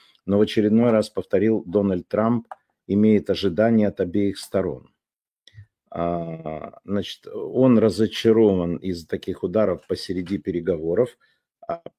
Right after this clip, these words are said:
м, переговоров никаких нет. Мы призываем обе стороны к сдержанности. А, значит,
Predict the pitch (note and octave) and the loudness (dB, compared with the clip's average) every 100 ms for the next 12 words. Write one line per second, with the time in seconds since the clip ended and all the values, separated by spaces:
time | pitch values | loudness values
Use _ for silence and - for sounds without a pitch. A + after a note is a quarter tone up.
0 | _ - - D#2+ F2 F#2 F#2 F#2+ F2+ E2+ | _ -14 -12 -10 -4 2 4 4 4 2
1 | F2+ F2 E2+ - E2+ A2 A#2 C3+ - F#2+ | -2 -2 -4 -6 -4 0 2 0 -2 -2
2 | G#2 F#2+ E2+ F#2+ G2 F#2+ E2+ F2+ - G2+ | -2 -4 0 2 4 2 -2 -6 -2 0
3 | G#2 G2 F2 D#2+ E2+ - - - - - | 2 0 -4 -6 -6 -6 -10 -18 -20 -20
4 | - _ _ _ _ _ _ _ - E2 | -20 _ _ _ _ _ _ _ -10 -4
5 | E2+ D#2+ D2+ D#2+ - E2 E2+ F2+ - E2 | -2 -2 -4 -6 -10 -10 -6 -6 -6 -10